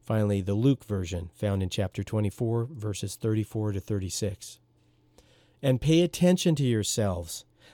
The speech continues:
lest at any time your hearts be overcome by revelry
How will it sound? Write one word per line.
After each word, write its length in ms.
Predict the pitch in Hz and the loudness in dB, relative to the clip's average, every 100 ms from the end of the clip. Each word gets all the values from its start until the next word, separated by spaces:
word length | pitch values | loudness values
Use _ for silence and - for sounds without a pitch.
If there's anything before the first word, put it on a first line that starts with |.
| - | 0
lest 320 | 131 147 - | 2 2 2
at 180 | 147 180 | 0 2
any 240 | 151 160 | 4 4
time 380 | 156 147 147 151 | 2 2 2 2
your 240 | 135 131 113 | 2 0 0
hearts 400 | - 160 160 - | 0 0 0 0
be 180 | 127 | -2
overcome 640 | - 127 131 123 139 131 120 | 0 0 -2 -2 0 0 0
by 120 | 110 | 0
revelry 840 | 104 131 131 104 92 87 82 - | 0 0 0 -2 -2 -4 -6 -10